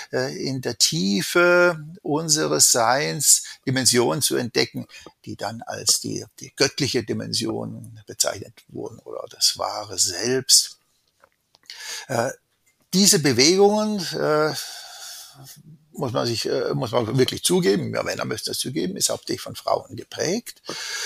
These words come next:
Äh, wenn man fragt, was haben wir Männer gemacht in, in dieser Zeit, äh, zwölftes, dreizehntes Jahrhundert,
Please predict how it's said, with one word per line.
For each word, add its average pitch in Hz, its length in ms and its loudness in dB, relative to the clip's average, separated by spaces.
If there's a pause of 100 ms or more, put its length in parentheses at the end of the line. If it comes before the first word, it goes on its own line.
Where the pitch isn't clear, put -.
(200)
Äh, 117 140 -4
wenn 117 140 -4
man 110 100 -8
fragt, - 240 0
was - 140 0
haben 117 160 -4
wir 110 100 -2
Männer 139 320 -2
gemacht 185 480 0
in, 165 200 -4
in 151 180 -8
dieser 160 260 -2
Zeit, 165 500 2
äh, 151 280 0
zwölftes, - 520 0
dreizehntes 139 880 0
Jahrhundert, 143 640 0